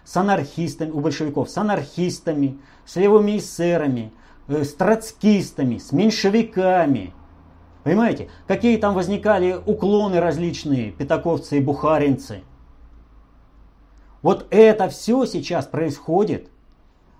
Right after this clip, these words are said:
при строительстве, при институализации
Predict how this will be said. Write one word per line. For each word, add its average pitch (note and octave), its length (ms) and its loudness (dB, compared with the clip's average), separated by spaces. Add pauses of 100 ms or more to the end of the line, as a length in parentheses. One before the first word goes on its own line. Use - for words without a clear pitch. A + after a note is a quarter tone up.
при F3 140 0
строительстве, D#3+ 760 0
при D#3+ 180 -6
институализации D3 1200 -4